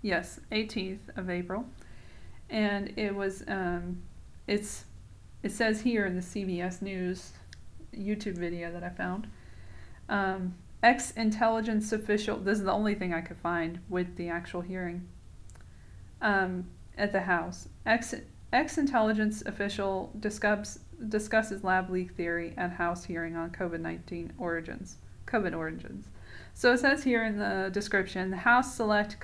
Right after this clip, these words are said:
Subcommittee on the Coronavirus Pandemic held its second hearing Tuesday on the origins of covid nineteen.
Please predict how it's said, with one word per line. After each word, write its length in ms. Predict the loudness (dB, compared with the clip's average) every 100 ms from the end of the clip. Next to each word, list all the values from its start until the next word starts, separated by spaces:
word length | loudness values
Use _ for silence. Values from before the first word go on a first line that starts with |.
| -8
Subcommittee 720 | 4 4 4 0 0 0 2
on 140 | 0 0
the 80 |
Coronavirus 760 | -4 -2 0 2 2 0 -2 -4
Pandemic 480 | -4 0 0 0 0
held 260 | 0 0
its 440 | 0 -4 -4 -8 -14 -16 -16 -18 -16 -16 -12 -12 -12 -12 -12
second 480 | -2 6 6 6 2
hearing 580 | 4 4 4 2 -2 -6 -10 -8
Tuesday 760 | -4 -2 0 4 4 4 0 0
on 260 | 2 4
the 320 | 2 0 0 0
origins 520 | 2 4 4 2 2
of 80 | 0
covid 260 | 0 2
nineteen. 640 | 0 0 -2 -2 -2 -2